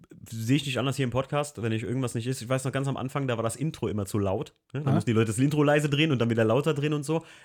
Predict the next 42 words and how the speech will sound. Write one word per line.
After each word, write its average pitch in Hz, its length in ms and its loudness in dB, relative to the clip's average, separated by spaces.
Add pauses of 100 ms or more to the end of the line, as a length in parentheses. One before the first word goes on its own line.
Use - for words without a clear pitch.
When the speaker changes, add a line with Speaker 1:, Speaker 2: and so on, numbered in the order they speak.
Speaker 1:
Ey, 190 160 0
und 143 60 2
ich 107 100 0
versuche 127 260 0
ja 135 60 0
so 127 140 0
viel 175 440 -4
wie 151 80 -2
es 123 140 -6
geht, 135 200 -4 (220)
Hörgenuss 123 460 2
zu 104 120 -2
bilden. 113 280 0
Du 107 80 2
hörst 120 180 2
ja - 100 -8
auch - 160 -6
relativ 123 360 -2
viel 143 140 0
im 95 100 -2
Podcast. 98 500 -6
Speaker 2:
Ja. 156 140 4 (240)
Speaker 1:
Und 113 160 0
den 117 140 2
so 107 160 0
qualitativ 139 640 -4
wie 143 60 0
möglich 151 240 0
zu 131 80 -4
machen, 117 120 -2
damit 117 180 -2
ihr 120 40 -2
euch 117 120 -6
ganz 202 200 -2
aufs - 160 -10
Gespräch 139 420 -2
konzentrieren 95 480 -4
müsst 107 180 -4
und 120 200 2
nicht 190 200 2
irgendwie 147 440 -2
so, 135 260 2